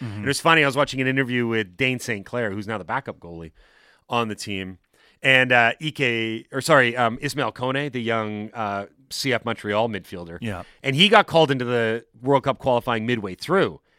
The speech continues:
Speaker 2: And he said he didn't realize how much it meant to all the guys and how much pride they had until he stood there and watched them sing the anthem. And he's like, "These guys were, like, almost on the verge of, like, tears. Like, they were so
Speaker 1: Yeah.
Speaker 2: moved and motivated by it."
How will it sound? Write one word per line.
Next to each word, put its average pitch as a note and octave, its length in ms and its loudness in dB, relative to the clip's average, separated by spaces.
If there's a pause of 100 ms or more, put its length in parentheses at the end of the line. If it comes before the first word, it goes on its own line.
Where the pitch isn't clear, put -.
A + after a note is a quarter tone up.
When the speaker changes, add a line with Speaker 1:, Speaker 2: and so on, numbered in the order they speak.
(260)
Speaker 2:
And B2+ 80 -4
he D#3 40 -2
said F3+ 180 0
he D3+ 80 4
didn't G3 240 4
realize B2 920 0 (280)
how D3 180 6
much D#3 180 0
it D3 80 -6
meant B2+ 360 -2
to - 140 -14
all B2 200 -2
the A#2 100 -6
guys G2 280 -8
and A2 80 -10
how B2+ 80 -4
much B2+ 200 -4
pride B2+ 380 2
they A#2+ 100 -2
had A2 180 0
until A#2 220 -10
he G#2+ 60 -8
stood C#3 520 -4
there F2+ 340 -6 (300)
and B2 200 -4
watched C3 320 4
them C3 80 -10
sing B2+ 280 -6
the G2+ 120 -8
anthem. A#2 260 -4
And G#2+ 40 -4
he's B2 120 -2
like, B2+ 160 2 (240)
"These E3+ 260 -2
guys E3 280 4
were, C#3+ 80 -2
like, A#2+ 220 -2
almost C#3+ 320 -2
on C3+ 80 -6
the A2+ 60 -10
verge A#2 280 -4
of, G2 80 -12
like, F#2 160 -12
tears. F#3 400 2
Like, A2 100 -4
they G2+ 80 -12
were G#2 80 -8
so A#2+ 580 0 (120)
Speaker 1:
Yeah. F#2 180 -10
Speaker 2:
moved C#3+ 280 0
and C3+ 80 -6
motivated B2+ 380 2
by A2+ 160 6
it." - 60 -6